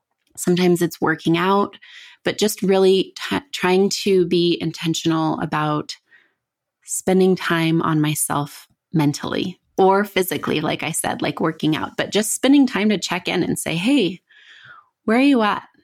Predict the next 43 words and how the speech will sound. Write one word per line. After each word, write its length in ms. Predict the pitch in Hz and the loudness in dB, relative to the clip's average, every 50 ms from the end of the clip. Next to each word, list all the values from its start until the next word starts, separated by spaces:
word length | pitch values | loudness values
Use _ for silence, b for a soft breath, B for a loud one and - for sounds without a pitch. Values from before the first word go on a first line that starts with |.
| _ _ _ _ b b b b b b b b b b b b b | _ _ _ _ b b b b b b b b b b b b b
Uh, 200 | 170 170 160 160 | 0 0 0 0
because 320 | 156 175 165 - 185 175 | 0 -2 -2 -2 0 0
we 100 | 190 190 | 0 0
can 140 | 180 196 196 | 2 2 0
get 160 | 196 226 233 | 0 0 -2
so 240 | - - - 202 202 | -4 -4 -2 0 0
lost 500 | 208 208 190 180 185 190 180 - - - | 2 2 2 0 0 -2 -4 -6 -6 -4
in 120 | 175 165 | -2 -2
taking 340 | 160 170 170 165 180 175 170 | 0 0 -2 0 0 -2 -2
care 240 | 170 - 170 165 160 | 0 -2 -2 -2 -2
of 100 | 160 156 | -4 -4
someone 360 | - - 160 156 160 151 151 | -4 -4 -2 0 0 0 0
else 240 | 147 143 151 151 - | 0 0 -2 -4 -6
that 160 | - - - | -8 -6 -4
we 100 | - 156 | -4 -4
forget 320 | 156 - - 143 143 143 143 | -4 -4 -4 -4 -4 -4 -4
to 100 | - 170 | -6 -6
check 300 | - - - 143 139 - | -6 -4 -6 -6 -6 -4
in 140 | 135 127 143 | -2 -2 0
with 160 | 143 156 - | -2 -2 -2
ourselves 760 | 131 139 147 - - 190 208 220 220 220 214 - - - - - _ _ _ _ _ - | -4 -6 -6 -6 -4 -2 -2 -2 -2 -4 -4 -6 -8 -10 -10 -14 _ _ _ _ _ -2
until 300 | 170 170 - 175 160 156 | -2 -2 0 -2 -2 -2
it's 200 | 151 - - - | -2 -4 -6 -8
too 220 | - - - 190 | -6 -2 0 2
late 360 | 180 180 170 170 170 165 160 - | 2 2 2 2 0 0 -2 -2
and 100 | 170 160 | -4 -4
we're 160 | 160 151 147 143 | -2 -2 -4 -4
burnt 380 | 143 147 143 143 143 - - | -4 -4 -4 -4 -4 -4 -4
out 280 | 170 170 170 170 - - - | -4 -2 -2 -4 -6 -6 -6
and 120 | - 151 - - | -6 -6 -4 -4
angry 580 | - 160 165 165 165 160 160 156 160 160 156 - | -2 -2 0 0 0 0 0 0 0 -2 -2 -2
and 160 | - 147 143 143 | -2 -2 -2 -2
we're 280 | 143 139 139 139 147 - b b b b b b b b b | -2 -2 -4 -4 -6 -10 b b b b b b b b b
lashing 400 | - 165 165 160 - - 160 160 | -4 -2 -2 -2 -2 -2 -2 -2
out 140 | 151 147 147 | -2 -2 -2
at 80 | 143 139 | -4 -4
our 140 | 143 139 | -4 -4
partners 520 | - - - 185 190 - - 175 165 165 - | -4 -4 -2 -2 -2 -2 -2 -2 -2 -2 -2
if 160 | 175 170 - | -4 -4 -2
we 80 | 170 170 | -2 -2
have 320 | 160 170 165 160 160 170 | -2 -2 -2 -2 -2 -2
one. 600 | 160 160 160 160 156 156 160 160 160 160 170 175 _ _ - - | -2 -2 0 0 0 2 2 2 0 -2 -4 -8 _ _ -8 -4
We're 500 | 147 156 147 147 143 143 143 139 139 | -4 -2 -2 -2 -2 -2 -2 -4 -6